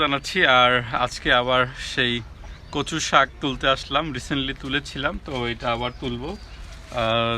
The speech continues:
তুলে এটা দিয়ে হয়তো ভর্তা করা হবে আর কি। তো মাশাআল্লাহ, এটা কিন্তু যত বেশি কাটা হয় তত বেশি দ্রুত আরও এর ফলন বৃদ্ধি পায়। তো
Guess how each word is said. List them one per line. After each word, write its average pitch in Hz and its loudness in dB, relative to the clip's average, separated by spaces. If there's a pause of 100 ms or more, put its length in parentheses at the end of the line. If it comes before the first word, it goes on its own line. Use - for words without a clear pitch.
তুলে 123 -2
এটা 117 -6
দিয়ে 123 -8
হয়তো 120 -6
ভর্তা 117 -4
করা 123 2
হবে 117 -4
আর 104 -8
কি। 139 -8 (640)
তো 135 -6
মাশাআল্লাহ, 127 4
এটা 139 -4 (100)
কিন্তু 131 -4 (160)
যত 117 0 (140)
বেশি 131 -6
কাটা 131 -2 (100)
হয় 127 2
তত 117 -6 (140)
বেশি 120 -6 (100)
দ্রুত 113 -8 (160)
আরও 110 0 (500)
এর 113 -2
ফলন 117 0
বৃদ্ধি 113 -4 (120)
পায়। 117 0 (580)
তো - -10